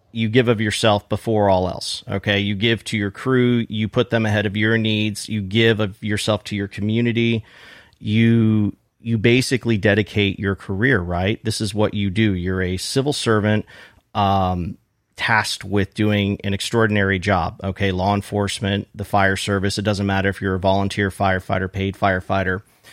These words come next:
But one of the things I, I've talked to these young ones about when it comes to becoming an officer, when you look at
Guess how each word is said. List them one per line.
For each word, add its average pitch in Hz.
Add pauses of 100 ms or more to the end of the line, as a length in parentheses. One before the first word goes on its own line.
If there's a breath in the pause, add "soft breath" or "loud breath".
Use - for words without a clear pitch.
(380 loud breath)
But -
one 143
of 180
the 165
things 120
I, 110
I've 107
talked 110
to 107
these 101
young 104
ones 95
about 92
when 107
it 104
comes 107
to -
becoming 104
an 95
officer, 101
when 107
you 110
look 107
at 98